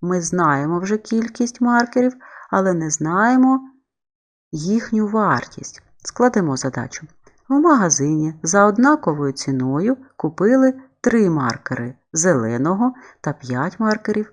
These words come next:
помаранчевого кольорів. За все заплатили сто двадцять гривень. Скільки коштували окремо зелені і помаранчеві маркери?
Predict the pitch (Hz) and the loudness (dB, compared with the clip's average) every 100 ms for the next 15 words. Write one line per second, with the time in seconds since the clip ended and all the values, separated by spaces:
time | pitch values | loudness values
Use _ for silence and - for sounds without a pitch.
0 | _ 254 247 226 175 127 - 135 135 139 | _ 0 2 2 0 -4 -6 -8 -8 -6
1 | 131 135 135 135 _ _ _ _ _ - | -6 -6 -8 -12 _ _ _ _ _ -6
2 | 202 240 240 - 320 381 294 170 156 160 | 2 2 2 0 2 2 2 -2 -4 -2
3 | 269 330 269 - 156 208 247 170 151 139 | -2 0 -2 -4 -2 -2 -2 -6 -8 -6
4 | 147 143 143 - _ _ _ _ - - | -6 -6 -10 -14 _ _ _ _ -10 -8
5 | - 202 247 240 247 240 - 190 170 156 | -4 0 0 0 -2 -4 -2 0 2 0
6 | - 143 139 135 139 - 185 165 151 127 | -4 -4 -4 -4 -4 -2 0 0 -2 -2
7 | 127 120 139 208 311 170 - _ - 180 | -4 -4 -2 0 2 0 -2 _ -10 -6
8 | 165 160 156 233 254 - 135 139 139 139 | -4 -4 0 0 0 -4 -4 -4 -6 -6
9 | 143 139 | -8 -10